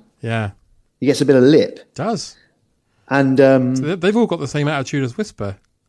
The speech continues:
Speaker 2: there is, it's true. There are
Speaker 1: Hmm.
Speaker 2: many, like, you know, there are many firsts in this film. Not just
Speaker 1: Hmm.
Speaker 2: Roger, but also Bond's home.
Speaker 1: Mm-hmm.
Speaker 2: Uh, vodka martinis out the window.
Speaker 1: Mm-hmm.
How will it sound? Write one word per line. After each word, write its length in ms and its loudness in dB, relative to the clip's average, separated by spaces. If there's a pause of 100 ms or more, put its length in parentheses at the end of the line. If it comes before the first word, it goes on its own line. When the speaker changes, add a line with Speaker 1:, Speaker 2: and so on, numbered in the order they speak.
(160)
Speaker 2:
there 200 0
is, 200 0
it's 180 0
true. 360 2
There 300 2
are 60 0
Speaker 1:
Hmm. 80 0
Speaker 2:
many, 400 2
like, 200 -2 (140)
you 120 -2
know, 120 2
there 240 2
are 160 -4
many 280 -2
firsts 560 -4
in 100 -10
this 140 -14
film. 260 -12
Not 160 -6
just 180 -6
Speaker 1:
Hmm. 60 -6
Speaker 2:
Roger, 300 -4
but 120 -6
also 440 -4 (240)
Bond's 340 -8
home. 420 -12 (220)
Speaker 1:
Mm-hmm. 240 -12 (1000)
Speaker 2:
Uh, 220 -4
vodka 280 -4
martinis 640 -4
out 160 -6
the 60 -10
window. 360 -12
Speaker 1:
Mm-hmm. 260 -12